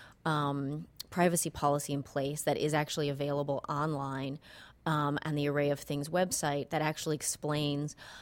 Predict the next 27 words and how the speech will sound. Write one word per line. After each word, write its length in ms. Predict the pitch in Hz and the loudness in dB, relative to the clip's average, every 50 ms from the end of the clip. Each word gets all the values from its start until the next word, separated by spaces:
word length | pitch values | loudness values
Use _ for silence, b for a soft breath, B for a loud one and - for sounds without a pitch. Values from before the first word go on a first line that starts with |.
| B B | B B
only 200 | - 160 156 156 | -2 0 0 0
what 160 | 139 151 143 | 0 0 0
it 80 | - 127 | 0 -2
will 440 | 147 151 165 190 208 214 214 202 | -2 0 2 4 4 4 4 2
do, 320 | 175 143 143 139 135 127 117 120 | 2 0 0 0 0 0 0 2
not 240 | 165 160 160 - | 4 4 4 4
what 100 | 156 156 | 4 2
it 100 | 143 - | 2 0
won't 320 | 139 143 143 143 139 - - | 0 -2 -2 -2 -4 -4 -4
do. 280 | - 127 101 98 165 - B B B B B B B | -4 -4 -2 -4 -6 -8 B B B B B B B
So 160 | - 180 165 | 2 4 4
it's 100 | 165 - | 4 4
a 60 | 160 | 2
very 240 | 147 175 180 190 185 | 4 4 4 4 2
prescriptive 800 | - - 170 156 - - - - 170 147 - - 175 190 196 - | 0 -4 -8 -6 -4 -4 -2 0 0 0 0 0 -2 -2 -2 -2
privacy 480 | - - 196 202 208 214 208 - 233 226 | -2 0 2 2 2 2 0 -2 -2 -2
policy, 640 | - - 226 214 220 226 226 - - 233 233 240 - B B B B B B B B - | -2 0 0 2 2 0 -2 -2 -2 -2 -2 -2 -4 B B B B B B B B 2
um, 260 | 170 165 160 160 - - | 4 4 4 4 2 2
and 140 | 175 170 175 | 2 2 4
that 120 | 180 - | 4 4
was 140 | 180 165 165 | 2 0 0
vetted 340 | 151 165 180 202 233 247 208 | 4 4 4 4 4 4 4
actually 400 | 180 165 160 - - - 156 147 | 4 2 2 0 0 0 0 0
with 280 | 135 139 160 165 - - | 2 2 0 0 0 -4
the 80 | 151 | -8
public, 680 | - - - - - 165 160 156 143 139 151 - - - | -8 -8 -8 -4 0 0 2 2 2 0 -2 -4 -2 0
both, 400 | 151 147 143 147 147 - - | 2 2 2 2 0 -4 -10